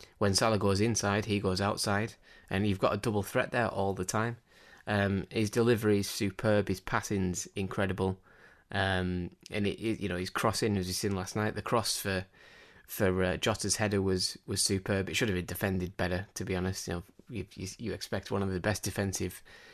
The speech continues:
teams in the world to, uh, to react to a cross, which you always knew was coming in at that point. But it was that good, it, it took out the, the centre-back and even managed to bounce before Jota headed it in, which no cross should ever do, to be honest. No cross should ever, ever bounce in your box. It should be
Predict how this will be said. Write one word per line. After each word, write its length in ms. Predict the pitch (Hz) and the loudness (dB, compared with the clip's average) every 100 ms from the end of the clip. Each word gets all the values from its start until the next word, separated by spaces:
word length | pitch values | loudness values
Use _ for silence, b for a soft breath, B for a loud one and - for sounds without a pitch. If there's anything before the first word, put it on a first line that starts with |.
| B B B | B B B
teams 320 | - 113 107 95 | 0 4 4 2
in 100 | 95 | 0
the 80 | |
world 500 | 95 107 101 95 95 - | 2 4 4 0 -4 -4
to, 360 | - 95 92 92 | 2 4 4 2
uh, 120 | 95 - | 0 -2
to 160 | 101 | 0
react 360 | 98 101 - - | 4 2 0 -2
to 120 | 101 | 0
a 60 | 92 | 2
cross, 340 | - 104 - | 2 2 2
which 240 | 101 - | -2 0
you 100 | 107 | 2
always 220 | 101 95 101 | 2 2 2
knew 160 | 98 | 0
was 120 | 95 | 0
coming 280 | - 101 95 | 0 0 2
in 120 | 101 | 2
at 100 | 98 | 2
that 200 | 101 87 | 0 -4
point. 300 | - 90 101 - b b b b - | -2 0 -2 -6 b b b b 4
But 220 | 101 - | 4 6
it 120 | - | 2
was 140 | 107 104 | 2 2
that 220 | 107 95 | 2 6
good, 200 | 120 113 | 6 6
it, 160 | 104 | 2
it 180 | 101 - | -2 -4
took 180 | - 117 | -2 2
out 180 | 104 95 | 2 2
the, 240 | 98 95 95 | 0 0 -2
the 80 | 98 | -2
centre-back 560 | 110 95 95 104 - | 0 0 0 -2 2
and 240 | 101 95 - 185 | 0 0 -4 -2
even 260 | 127 110 | 0 4
managed 360 | 104 104 95 - | 2 2 0 -2
to 60 | 92 | 2
bounce 400 | 107 147 147 - | 4 4 2 -2
before 340 | 101 - 95 | -2 0 0
Jota 400 | - 101 - 95 - B B B | 0 -2 -2 -4 -4 B B B
headed 280 | 107 98 101 | 2 4 4
it 120 | 101 | 4
in, 180 | 110 107 | 6 6
which 240 | 110 - | 4 4
no 120 | 123 | 4
cross 200 | - 123 | 6 2
should 220 | - 101 | 2 2
ever 180 | 107 131 | 2 2
do, 220 | - 110 | 2 2
to 140 | 104 98 | 2 0
be 120 | 104 | 0
honest. 380 | 95 95 - - | 0 -4 -4 0
No 120 | 113 | 0
cross 220 | - 117 | 2 0
should 140 | - 110 | 2 4
ever, 200 | 113 123 | 4 4
ever 260 | 123 120 | 4 6
bounce 340 | 101 117 117 101 | 8 6 6 2
in 120 | 95 | 2
your 80 | 95 | 4
box. 280 | 107 - - | 2 2 -6
It 100 | - | -4
should 200 | 101 104 | -4 -2
be 200 | 92 | -4